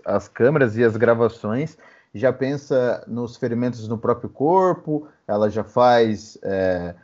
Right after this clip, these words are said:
uma cena muito forte, que ela usa a garrafa de bebida pra simular o estupro. Ela já planeja, é, deixar o cara, é,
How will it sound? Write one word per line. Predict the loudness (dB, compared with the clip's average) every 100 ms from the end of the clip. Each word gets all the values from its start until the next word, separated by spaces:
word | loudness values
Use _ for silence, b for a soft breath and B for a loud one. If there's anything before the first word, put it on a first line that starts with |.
| -10
uma | -4
cena | 0 0
muito | 0 -2 -4
forte, | 2 2 2 0
que | 2
ela | 4
usa | 4 2
a |
garrafa | 2 2 2 0 -2
de | -10
bebida | -8 -8 -8
pra | -8 -10
simular | -10 -10 -4 -2 -2
o | -6
estupro. | -12 -6 -4 -2 -4 -6 -8 B B
Ela | 0 2
já | 2 0
planeja, | 0 -2 0 0 0 0 -2 -2
é, | -2 -2 -2
deixar | -6 -2 2
o | 2
cara, | 0 0 2 0 -6 b b -12
é, | -6 -4 -4 -6